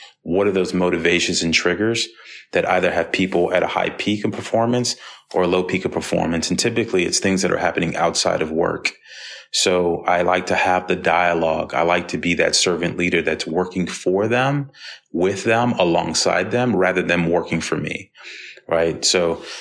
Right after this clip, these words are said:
you know, people want to come to work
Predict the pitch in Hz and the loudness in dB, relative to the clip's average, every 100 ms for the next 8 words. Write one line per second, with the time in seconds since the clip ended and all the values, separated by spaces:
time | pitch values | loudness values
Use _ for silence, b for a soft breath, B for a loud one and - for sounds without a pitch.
0 | B - 95 92 120 117 110 98 95 - | B -2 0 2 0 0 2 2 0 -6
1 | - _ - 82 87 98 98 - 95 87 | -18 _ -14 -4 0 2 2 0 0 0
2 | - 92 90 85 85 87 87 87 | 0 0 2 0 2 2 2 0